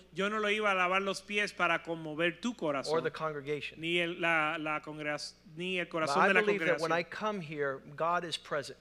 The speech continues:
Speaker 1: Sino que yo creo que cuando yo vengo aquí, Dios
Speaker 2: And,
Speaker 1: está aquí.
Speaker 2: and if I could do something to show how I love him
Speaker 1: Y si yo puedo hacer algo para mostrar cómo yo le amo,
Speaker 2: by washing the feet of a servant,
Speaker 1: lavando los pies de un siervo,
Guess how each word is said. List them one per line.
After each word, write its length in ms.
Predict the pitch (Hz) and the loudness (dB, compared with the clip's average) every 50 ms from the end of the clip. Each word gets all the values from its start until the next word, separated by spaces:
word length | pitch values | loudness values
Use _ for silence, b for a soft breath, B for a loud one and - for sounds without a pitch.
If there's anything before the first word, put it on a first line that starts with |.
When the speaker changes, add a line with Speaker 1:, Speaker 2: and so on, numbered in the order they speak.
| - - | -16 -8
Speaker 1:
Sino 280 | - - 190 196 208 | -6 -2 -2 0 0
que 120 | 196 185 185 | 2 4 6
yo 140 | 202 208 | 6 6
creo 200 | 190 208 220 214 196 | 6 4 4 4 4
que 80 | 202 | 2
cuando 200 | 185 185 175 165 | 0 0 0 2
yo 160 | 160 170 185 196 | 2 2 4 4
vengo 200 | 208 214 214 226 | 4 2 2 0
aquí, 280 | 220 220 196 190 185 | -2 -2 -2 -4 -4
Dios 380 | 156 165 170 180 185 185 180 - | -2 0 2 4 4 4 2 -2
Speaker 2:
And, 80 | 170 | -6
Speaker 1:
está 140 | - - 165 147 | -6 -6 -6 -6
aquí. 160 | - 131 120 110 | -8 -12 -10 -8
Speaker 2:
and 120 | 143 139 | -6 -6
if 100 | 139 135 156 | -4 0 0
I 120 | 175 196 | 0 0
could 160 | 190 208 180 | 0 -2 -4
do 120 | 160 196 196 | -4 -4 -4
something 580 | - - - 208 190 196 190 - 208 202 190 | -2 -2 0 0 -2 -2 -2 -4 -4 -4 -4
to 120 | 190 - 156 | -4 -4 -4
show 360 | - - - - 185 185 185 | -4 -2 -2 0 0 0 0
how 220 | 160 143 170 165 175 | 0 0 2 2 2
I 80 | 170 165 | 2 2
love 260 | 170 175 175 160 - | 2 0 0 0 -2
him 220 | 147 139 120 113 117 - - - | -6 -10 -10 -10 -12 -20 -18 -14
Speaker 1:
Y 80 | - 185 | -10 -8
si 140 | 156 - 180 | -6 -4 0
yo 100 | 185 190 185 | 0 0 0
puedo 200 | 196 214 208 202 | 2 2 2 2
hacer 240 | 190 - 190 185 | 4 4 6 8
algo 320 | 180 190 196 202 196 202 190 | 10 10 10 10 6 2 2
para 200 | 196 190 175 165 | 4 6 6 6
mostrar 360 | 156 156 151 - 185 180 175 | 4 2 -2 0 2 2 2
cómo 240 | 175 170 175 180 190 190 | 2 0 0 0 2 2
yo 80 | 190 | 2
le 120 | 202 208 190 | 2 2 2
amo, 220 | 156 135 131 135 | 2 0 -2 -2
Speaker 2:
by 100 | 135 139 135 | -2 -2 -2
washing 460 | 131 139 151 165 175 165 - 202 180 | 0 0 0 0 0 -2 -4 -6 -4
the 80 | 175 160 | -4 -6
feet 300 | - - - 196 185 170 | -6 -6 -6 -6 -4 -4
of 100 | 151 135 | -4 -4
a 60 | - | -4
servant, 440 | - - - 185 175 143 139 - - | -4 -4 -4 -4 -6 -6 -8 -6 0
Speaker 1:
lavando 480 | 160 156 160 160 170 180 190 196 196 190 | 2 4 6 8 8 6 6 6 4 4
los 140 | 185 175 - | 4 2 0
pies 260 | - 185 185 190 185 | 0 0 2 2 2
de 60 | 175 185 | 0 -2
un 80 | 196 185 | -4 -4
siervo, 380 | - 185 156 139 131 127 131 | -2 -2 -2 -2 -4 -6 -12